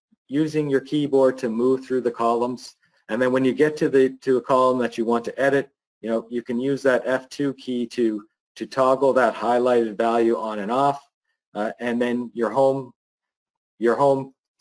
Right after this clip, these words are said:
home key to go to the beginning, uh, to the end. So that, that F two edit button, that's something I,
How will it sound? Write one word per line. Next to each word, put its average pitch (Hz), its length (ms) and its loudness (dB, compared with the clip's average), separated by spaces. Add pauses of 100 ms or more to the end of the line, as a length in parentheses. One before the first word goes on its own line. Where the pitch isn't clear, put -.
(120)
home 151 260 0
key 131 300 -2
to 127 220 -2
go 123 240 2
to 123 120 -6
the 107 120 0
beginning, 107 520 -2 (320)
uh, 104 180 0
to 120 200 -6
the 101 200 -6
end. 92 340 -8 (340)
So 127 160 -2
that, 156 320 2
that 151 200 2
F 170 200 -4
two 156 260 -4 (220)
edit 139 320 0
button, 120 380 -2 (100)
that's 139 200 -6
something 160 280 0
I, 131 200 2